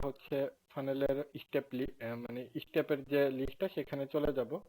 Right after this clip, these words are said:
এই ফানেল স্টেপের ভিতরে আসার পরে এখন আমরা হচ্ছে ফানেলটা টেস্ট করব। So আমরা ফানেলটাকে হচ্ছে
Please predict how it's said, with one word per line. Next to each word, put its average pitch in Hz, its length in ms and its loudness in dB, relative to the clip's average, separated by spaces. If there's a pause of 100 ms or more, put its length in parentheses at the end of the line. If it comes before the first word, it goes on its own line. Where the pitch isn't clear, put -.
(460)
এই 117 120 0
ফানেল 143 400 0
স্টেপের 147 360 0
ভিতরে 143 320 2
আসার 151 300 2
পরে 202 180 4
এখন 175 240 4
আমরা 151 220 4
হচ্ছে 147 260 0
ফানেলটা 143 420 0
টেস্ট 165 360 -2
করব। 175 320 2 (120)
So 180 60 6
আমরা 143 380 8 (440)
ফানেলটাকে 143 540 4
হচ্ছে 143 420 2